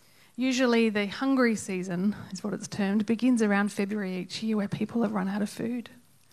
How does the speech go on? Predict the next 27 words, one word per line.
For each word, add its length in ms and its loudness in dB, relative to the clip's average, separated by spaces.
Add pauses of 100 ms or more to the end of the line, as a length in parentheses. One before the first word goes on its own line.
(960)
This 260 -2
year 140 4
it's 200 -4 (300)
happened 320 2
months 320 2
ago. 200 2 (3000)
These 240 4
families 680 4
are 280 2
eating 340 8
the 80 2
husks 640 -4
of 140 -4
the 80 2
maize, 680 2 (200)
where 100 2
they 120 4
would 100 6
normally 360 6
eat 140 -2
the 80 -4
kernels 540 4
to 120 -14
ground 320 -4
up 160 -8
for 120 -10
their 160 -6